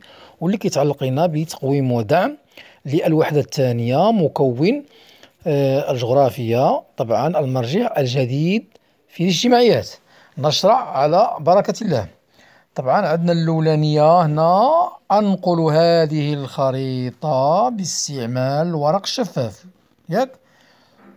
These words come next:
أنقل هذه الخريطة باستعمال ورق شفاف. دونك ها الخريطة غنوضعو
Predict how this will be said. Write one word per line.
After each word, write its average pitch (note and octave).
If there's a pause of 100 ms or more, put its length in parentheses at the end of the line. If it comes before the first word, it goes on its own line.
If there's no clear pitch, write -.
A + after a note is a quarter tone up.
أنقل D3+
هذه C3
الخريطة A2+
باستعمال C#3
ورق D#3
شفاف. D#3
دونك B2+
ها C3+
الخريطة C3 (440)
غنوضعو C3+